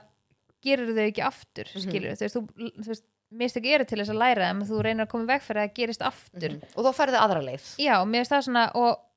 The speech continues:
Speaker 1: og það er líka bara svona að þú áttir þig á því og þú þarft ekki að lifa í því og hafi gert eitthvað mistök, þú bara, já, ok, ok, nú held ég áfram, skilur, ég
Speaker 2: Einmitt.
Speaker 1: þarf að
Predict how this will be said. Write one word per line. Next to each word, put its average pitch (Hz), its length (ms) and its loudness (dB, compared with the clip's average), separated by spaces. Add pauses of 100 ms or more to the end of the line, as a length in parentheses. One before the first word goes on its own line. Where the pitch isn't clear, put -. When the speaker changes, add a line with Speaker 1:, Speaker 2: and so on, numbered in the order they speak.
Speaker 1:
og 247 80 -12
það 285 180 6
er 269 120 2
líka 233 100 -2
bara 226 140 -2
svona 233 160 -2
að 262 160 4
þú - 20 -6 (140)
áttir - 240 -6
þig 226 80 -2
á - 80 0
því 262 260 -2
og 196 80 -6
þú 220 140 -8
þarft 233 160 -8
ekki 220 160 -4
að 220 140 -2
lifa 254 380 -2
í 226 40 -6
því 277 180 -6
og 220 60 0
hafi 214 160 -2
gert 277 220 -6
eitthvað 214 200 -6
mistök, 254 320 -4
þú 202 120 -8
bara, 208 140 -4
já, 262 140 0
ok, 196 380 -6
ok, 196 300 -8
nú 214 140 -6
held 226 140 -4
ég 196 140 -4
áfram, 196 160 -10
skilur, 185 260 -10
ég - 60 -4
Speaker 2:
Einmitt. 180 80 -10
Speaker 1:
þarf 240 160 -2
að 202 180 -2